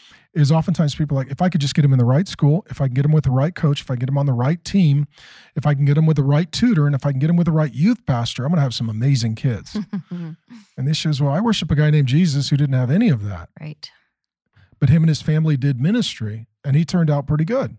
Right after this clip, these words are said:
Speaker 2: <laughs> Perfectly, as a matter of fact.
Speaker 1: <laughs> Yeah. Um, and so, yeah, I, I just would ask you, honey, I mean, just in this final episode, kinda looking back at this bizarre year and looking forward to the opportunities that are perhaps set before us,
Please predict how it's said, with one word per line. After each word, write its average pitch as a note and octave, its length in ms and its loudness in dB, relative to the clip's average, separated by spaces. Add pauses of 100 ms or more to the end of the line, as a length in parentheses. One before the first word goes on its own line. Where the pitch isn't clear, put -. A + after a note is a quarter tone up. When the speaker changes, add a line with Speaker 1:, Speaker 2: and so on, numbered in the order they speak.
(140)
Speaker 2:
<laughs> F#3+ 960 -4
Perfectly, G#3 540 -12
as C#3 60 -2
a D3 40 4
matter D3 320 0
of B3+ 600 -4
fact. D4 160 -4 (280)
Speaker 1:
<laughs> - 340 -12
Yeah. D#3 320 2
Um, A#2+ 200 -6 (160)
and D#3 180 -2
so, D#3 540 0
yeah, D#3+ 340 0
I, D#3 200 -4 (100)
I F3 60 0
just G3+ 260 -2
would F#3+ 100 2
ask E3 320 0
you, F3+ 160 4
honey, D3 160 2
I - 20 2
mean, D3 240 0 (540)
just E3 200 0
in E3 120 4
this D3 160 0
final C#3+ 320 0
episode, C#3+ 520 -2
kinda C#3+ 220 -2
looking D#3 380 2
back C3+ 280 0
at C#3+ 80 0
this C3+ 160 0
bizarre C3 440 2
year C3 320 2 (440)
and D#3 140 2
looking E3+ 320 2
forward D3 560 2
to D3 140 0
the C3+ 100 2
opportunities C#3+ 840 0
that B2+ 120 -4
are C3 80 -4
perhaps C3 420 -4
set B2+ 220 -6
before E3 420 -4
us, C3+ 160 -6